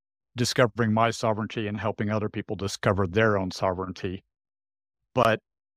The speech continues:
also, I feel like he's just not in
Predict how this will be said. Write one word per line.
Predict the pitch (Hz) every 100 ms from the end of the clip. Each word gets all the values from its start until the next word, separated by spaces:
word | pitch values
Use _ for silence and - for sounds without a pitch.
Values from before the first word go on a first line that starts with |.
| _
also, | 135 151 175 - 110 104 120
I | 117
feel | - 147 147
like | 139 120 113 - - _ _ -
he's | - 151 -
just | - 127 - _
not | 120 120 127 -
in | 131 139 131 117 107